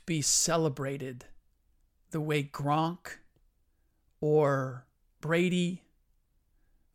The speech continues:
or even Julian Edelman, Wes Welker. Now, some of this obviously has to do with the fact that offensive players naturally get more shine. And so a lot of the black,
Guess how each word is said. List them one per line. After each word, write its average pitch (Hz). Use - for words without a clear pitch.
or -
even 165
Julian 156
Edelman, 165
Wes 175
Welker. 156
Now, 190
some 220
of 202
this 180
obviously 165
has 139
to 143
do 147
with 143
the -
fact 135
that -
offensive 151
players 147
naturally 147
get 147
more 151
shine. 160
And 151
so 147
a 151
lot 147
of 143
the 151
black, 147